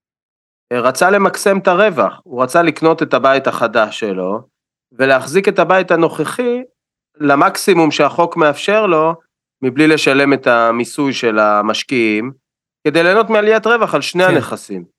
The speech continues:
Speaker 1: על עליית, אה, סליחה, עליית ערך על שני הנכסים. ויש תקופה מוגבלת של שמונה עשר חודשים,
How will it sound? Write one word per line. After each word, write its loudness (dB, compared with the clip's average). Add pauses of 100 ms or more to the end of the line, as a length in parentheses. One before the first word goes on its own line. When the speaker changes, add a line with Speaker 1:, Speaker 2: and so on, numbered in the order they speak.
Speaker 1:
על -4
עליית, 2
אה, 2
סליחה, -2
עליית 0
ערך 0
על -6
שני -2
הנכסים. -4 (840)
ויש -2
תקופה 0
מוגבלת 0
של -4
שמונה 0
עשר -2
חודשים, -2